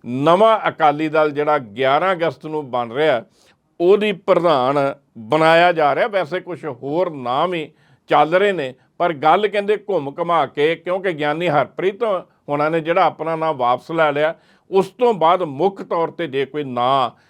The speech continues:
ਇਸ ਧਿਰ 'ਚ ਚੱਲ ਰਿਹਾ ਪ੍ਰਧਾਨਗੀ ਲਈ ਤੇ ਉਹ ਬੀਬੀ ਸਤਵੰਤ ਕੌਰ ਦਾ ਹੀ ਚੱਲ ਰਿਹਾ। ਔਰ ਜੇ ਬੀਬੀ ਸਤਵੰਤ ਕੌਰ ਨੂੰ ਪ੍ਰਧਾਨ ਬਣਾ ਦਿੱਤਾ ਜਾਂਦਾ ਤੇ ਇਹ ਵੀ ਗੱਲ ਕਹੀ ਜਾਂਦੀ ਹੈ ਵੀ ਸ਼੍ਰੋਮਣੀ ਅਕਾਲੀ ਦਲ ਜਿਹਨੂੰ ਬਾਦਲ ਕਹਿ ਲਈਏ, ਉਹਦੀ ਵੱਡੀ ਲੀਡਰਸ਼ਿਪ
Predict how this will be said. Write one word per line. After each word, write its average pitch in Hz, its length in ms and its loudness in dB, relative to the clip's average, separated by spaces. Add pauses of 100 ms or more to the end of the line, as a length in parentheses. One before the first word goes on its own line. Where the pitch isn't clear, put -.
(220)
ਇਸ 170 380 -2
ਧਿਰ 175 180 4
'ਚ 147 160 -4
ਚੱਲ 143 360 -2
ਰਿਹਾ 165 220 0
ਪ੍ਰਧਾਨਗੀ 151 680 -4
ਲਈ 143 260 -4 (300)
ਤੇ 180 60 4
ਉਹ 202 120 6
ਬੀਬੀ 135 440 -4
ਸਤਵੰਤ 143 680 0
ਕੌਰ 139 280 0
ਦਾ 139 200 2
ਹੀ 131 140 -8
ਚੱਲ 113 300 -6
ਰਿਹਾ। 101 200 -12 (240)
ਔਰ 190 80 4
ਜੇ 220 160 2
ਬੀਬੀ 220 520 0
ਸਤਵੰਤ 165 680 -4
ਕੌਰ 214 260 4
ਨੂੰ 220 460 -2
ਪ੍ਰਧਾਨ 170 460 0
ਬਣਾ 147 340 0
ਦਿੱਤਾ 202 340 0
ਜਾਂਦਾ 180 380 0
ਤੇ 214 400 0 (100)
ਇਹ 185 140 6
ਵੀ 247 140 0
ਗੱਲ 196 240 2
ਕਹੀ 185 260 0
ਜਾਂਦੀ 165 360 0
ਹੈ 214 100 4
ਵੀ 214 140 -2
ਸ਼੍ਰੋਮਣੀ 202 720 0
ਅਕਾਲੀ 165 380 -2
ਦਲ 160 480 0 (300)
ਜਿਹਨੂੰ 156 320 -6
ਬਾਦਲ 143 400 2
ਕਹਿ 175 240 -2
ਲਈਏ, 196 200 0
ਉਹਦੀ 202 420 -4
ਵੱਡੀ 170 580 -2
ਲੀਡਰਸ਼ਿਪ 123 680 -6